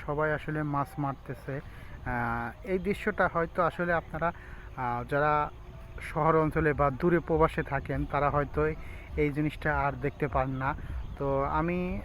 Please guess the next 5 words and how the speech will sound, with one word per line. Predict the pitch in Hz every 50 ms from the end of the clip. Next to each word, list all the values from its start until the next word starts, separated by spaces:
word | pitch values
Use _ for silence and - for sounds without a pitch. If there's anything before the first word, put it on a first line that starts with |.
| - - -
আসলাম | 160 165 - - - 175 170 165
একটু | 160 - - - 170 156
ঘুরতে | 147 135 147 156 139 - - 151 147 143
বিকেলবেলা, | 143 147 - - 139 139 131 135 135 135 147 185 - - - - - - - - -
আহ, | 135 131 127 123 123 120 123 127 -